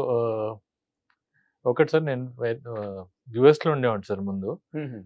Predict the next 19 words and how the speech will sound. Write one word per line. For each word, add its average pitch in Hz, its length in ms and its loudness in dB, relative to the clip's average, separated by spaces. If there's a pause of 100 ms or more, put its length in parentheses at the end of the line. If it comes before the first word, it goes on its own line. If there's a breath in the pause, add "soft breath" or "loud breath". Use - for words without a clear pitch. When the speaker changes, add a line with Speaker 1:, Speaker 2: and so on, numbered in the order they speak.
Speaker 1:
తర్వాత 120 220 4
ఇండియా 123 340 2
వచ్చి 127 280 -2
నాకు 113 640 -4 (100)
ఈ 123 100 -4
ఫీల్డ్ 165 340 2
ఇంట్రెస్ట్ 131 380 -2
బాగా 101 240 2
సార్. 92 280 -10
మన, 98 160 -4 (1000 soft breath)
ఆ, 92 300 -6 (320)
యానిమేషన్ 113 640 -6
గానీ, 104 200 -2
మీడియా 107 380 0
గానీ, 101 280 -4
ఫిల్మ్ 107 640 -6
ఎంటర్‌టైన్‌మెంట్, 104 720 -8
విజువల్ 104 300 -6
ఎఫెక్ట్స్, 104 420 -6